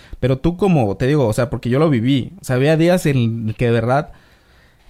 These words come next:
no podías contigo mismo. O sea, por ejemplo, yo estudiaba en la universidad y era mesero al mismo tiempo. Entonces, este, pues imagínate, o sea, salía de la, del trabajo a las cuatro o cinco de la mañana y tenía que estar en la escuela a las nueve, diez, algo así,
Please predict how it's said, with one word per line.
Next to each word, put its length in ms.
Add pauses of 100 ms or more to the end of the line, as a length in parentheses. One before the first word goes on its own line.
(220)
no 220
podías 400
contigo 360
mismo. 300
O 20
sea, 220
por 80
ejemplo, 200
yo 200
estudiaba 380
en 60
la 60
universidad 520
y 140
era 140
mesero 300
al 100
mismo 220
tiempo. 380
Entonces, 480
este, 480 (600)
pues 180
imagínate, 580
o 60
sea, 100
salía 320
de 100
la, 340
del 200
trabajo 300
a 40
las 140
cuatro 260
o 40
cinco 240
de 60
la 120
mañana 520 (360)
y 160
tenía 280
que 60
estar 160
en 80
la 60
escuela 340
a 40
las 380
nueve, 300
diez, 400
algo 260
así, 320